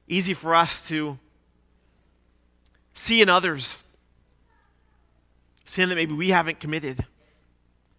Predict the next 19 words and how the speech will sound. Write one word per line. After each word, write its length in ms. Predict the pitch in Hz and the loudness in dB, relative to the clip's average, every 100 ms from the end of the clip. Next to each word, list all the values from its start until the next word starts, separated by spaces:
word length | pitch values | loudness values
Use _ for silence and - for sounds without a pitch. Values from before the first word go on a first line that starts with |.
| _ _ _ - | _ _ _ -10
and 60 | |
begin 200 | 156 196 | 0 2
to 40 | 214 | 4
think 220 | - 202 | 2 0
that 80 | 196 | 2
we're 100 | 185 | 2
better 260 | 165 185 185 | 4 2 2
than 120 | 180 | -2
we 120 | 175 | -4
are. 340 | 170 160 123 _ _ _ _ _ _ _ _ _ _ _ _ _ _ _ _ | -8 -10 -14 _ _ _ _ _ _ _ _ _ _ _ _ _ _ _ _
Lord 120 | 160 | 0
God, 220 | 170 165 - | 6 6 6
thank 180 | 165 | -2
you 80 | 160 | -2
for 80 | 147 | 0
that 140 | 160 | 2
reminder 500 | 151 151 147 151 151 | 2 2 2 2 -2
that 200 | 139 143 | -6 -8
we 220 | 143 160 | -6 -8